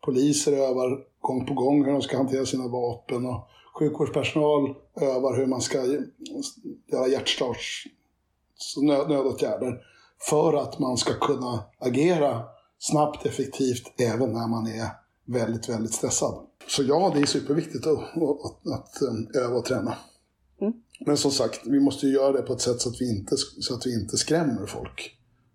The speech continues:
Speaker 1: eller blir paranoida och ser fara överallt. Så det är en avvägning.
Speaker 2: Finns det någonting vi ska låta bli att göra kopplat till kriser? Och går det ens att, att, att tänka så och hantera och, och bete sig på det sättet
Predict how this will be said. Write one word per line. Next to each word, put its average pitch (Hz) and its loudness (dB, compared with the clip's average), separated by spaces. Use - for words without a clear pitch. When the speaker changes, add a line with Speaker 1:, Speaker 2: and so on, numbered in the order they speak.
Speaker 1:
eller 120 -2
blir 113 -2
paranoida 120 0
och 104 -4
ser 123 -2
fara 117 -4
överallt. 113 -6
Så 135 0
det 139 2
är 170 4
en 175 4
avvägning. 120 -2
Speaker 2:
Finns 208 0
det 190 4
någonting 226 4
vi 180 2
ska - 0
låta 180 0
bli 185 4
att 285 4
göra 202 2
kopplat - -6
till - -8
kriser? 175 2
Och 180 4
går 202 4
det 151 0
ens 170 2
att, 143 -2
att, 175 -2
att - -10
tänka 202 -2
så 185 -2
och 175 -2
hantera 202 0
och, - -6
och - -4
bete 202 0
sig - -2
på 226 0
det 185 0
sättet - -4